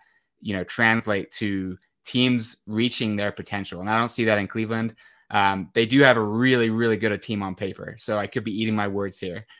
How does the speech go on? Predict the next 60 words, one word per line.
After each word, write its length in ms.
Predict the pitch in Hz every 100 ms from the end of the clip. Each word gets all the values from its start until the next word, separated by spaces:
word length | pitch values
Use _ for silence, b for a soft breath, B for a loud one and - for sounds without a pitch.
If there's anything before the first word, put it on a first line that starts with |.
| B -
um, 360 | 98 95 92 -
if, 160 | 104 -
if 140 | 107
Watson 380 | 107 104 - 98
can 160 | - 101
kinda 160 | 98
put 160 | - 101
it 80 | 92
together, 320 | 98 92 92
but 240 | 98 95 _ _ _ - - -
I 60 | 120
haven't 140 | 127
seen 180 | 123 117
anything 300 | 113 110 104
that 100 | 95
would 100 | 98
suggest 360 | 90 101 95
that 120 | 98 87
they 320 | 98 95 87 b b
are 120 | - 104
close 340 | - 147 143
to 100 | 113
the 60 | 107
caliber 500 | 104 101 98 101 90
of 380 | 101 95 92 -
maybe 480 | 104 104 101 101 95 _
five 380 | - 107 117 110
of 120 | 95
the 60 |
teams 340 | 92 98 95 92
in 80 | 87
the 60 |
A 120 | 87
F 80 | 87
C. 240 | - 92 92
And 80 |
that's 220 | 95 - B B -
a 60 | 104
massive 540 | 104 104 101 - 92
hurdle. 260 | 104 98 98
It'd 80 |
be 100 | 127
a 40 | 131
little 140 | 123
bit 160 | 110 101
different 280 | 104 98 90
if 100 | -
they 120 | 98
were 100 | 95
in 80 | 92
the 80 |
N 120 | 82 95
F 60 |
C 220 | - 95
and 100 | 92
could 120 | - -
kinda 180 | 87
sneak 320 | - - 92 -
by, 240 | 87 82
but 140 | 85